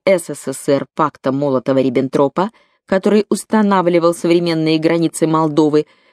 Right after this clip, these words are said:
Приднестровье должно вернуться к автономному государству.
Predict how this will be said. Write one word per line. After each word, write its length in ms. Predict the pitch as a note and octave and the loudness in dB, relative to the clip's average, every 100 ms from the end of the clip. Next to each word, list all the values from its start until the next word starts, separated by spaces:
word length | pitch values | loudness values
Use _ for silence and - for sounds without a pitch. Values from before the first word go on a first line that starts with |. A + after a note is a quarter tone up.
| _ | _
Приднестровье 680 | G3 G3+ A3+ - E4 E4 D4 | -2 2 2 2 2 4 4
должно 400 | G3 G3+ A#3 C4+ | 2 0 0 2
вернуться 540 | F#3+ F3 F#3 A3+ A#3 | 4 2 0 -2 -4
к 100 | - | -2
автономному 800 | A#3 - E3+ C#3 C3+ D3 E3 F#3 | -4 -2 -2 -2 -2 -2 0 0
государству. 760 | F#3 - C#3+ B2 A#2 - - | 0 -2 -4 -4 -6 -10 -14